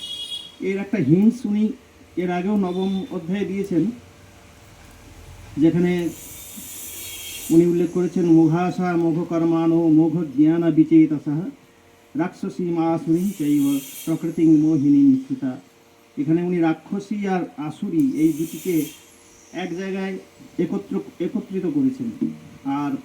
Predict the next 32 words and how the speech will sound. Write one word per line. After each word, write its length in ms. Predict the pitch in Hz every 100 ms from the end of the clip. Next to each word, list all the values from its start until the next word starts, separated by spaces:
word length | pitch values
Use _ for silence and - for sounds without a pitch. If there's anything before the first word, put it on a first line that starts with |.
| -
দৈবী 360 | 143 160 170 196
প্রকৃতিকে 500 | - 190 180 185 202
আলাদা 260 | 175 180 180
করে 180 | 180
বলেছেন 320 | 175 170 165 226
মহাত্মা। 580 | 180 160 180 160 165 170 - _ _ _
এই 220 | 180 185 175
মোঘাসা 480 | 165 175 170 202 214
মোঘকর্মাণো 760 | 208 202 196 208 208 208 220 220
মানে 300 | 208 196 226 160
যে 120 | 165 180
মানুষগুলির 680 | 165 185 170 185 190 196 - 160
আশা 320 | 143 180 165
বিফল 360 | 165 165 165
হয়ে 180 | 156 151
যায়, 220 | 156 165
মোঘকর্মাণো 840 | 147 160 160 - 160 143 156 151 147
মানে, 260 | 143 143 143 - _ _ _ -
মোঘ 260 | 147 196 190
মানে 280 | 208 208 202
হচ্ছে 340 | - 202 190 156
বিফল 360 | 180 202 147
আর 60 | 120 -
কি, 60 | - - - - 151
মোঘকর্মাণো 840 | 170 170 196 165 143 143 147 143
মানে 300 | 147 151 151 - - - - -
বিফল 360 | 156 180 190 185
কর্ম, 500 | 170 151 151 208 262 - -
মোঘ 320 | 147 180 190 175 127
জ্ঞানা 460 | 147 170 170 185 269 -
মানে 120 | 151
যার 260 | 143 160